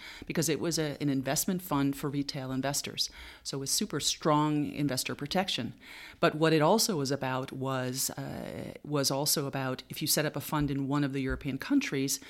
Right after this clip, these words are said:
you would have a passport to distribute that fund in the other European countries.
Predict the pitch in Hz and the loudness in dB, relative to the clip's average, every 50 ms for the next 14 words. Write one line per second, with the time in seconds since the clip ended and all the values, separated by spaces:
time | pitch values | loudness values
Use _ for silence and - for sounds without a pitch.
0 | - - - 165 156 156 151 - 135 127 143 139 135 - - 170 165 160 - - | -20 -8 -2 0 0 0 0 -2 -4 -6 -6 -6 -6 -4 -4 -2 -2 -2 -2 -4
1 | - 143 127 123 - 135 127 135 - - - - 151 147 143 135 - 127 - - | -4 -6 -6 -6 -6 -6 -4 -2 -2 -2 -2 -4 -4 -4 -4 -4 -4 -6 -8 -4
2 | - - 151 143 135 127 131 127 127 127 131 131 135 127 123 120 123 - - 127 | 0 0 2 2 2 2 0 0 -2 -2 -2 -2 -4 -4 -4 -4 -6 -6 -6 -6
3 | 120 131 - - 170 160 - - - 92 - - | -6 -4 -4 -4 -4 -4 -4 -4 -4 -4 -4 -4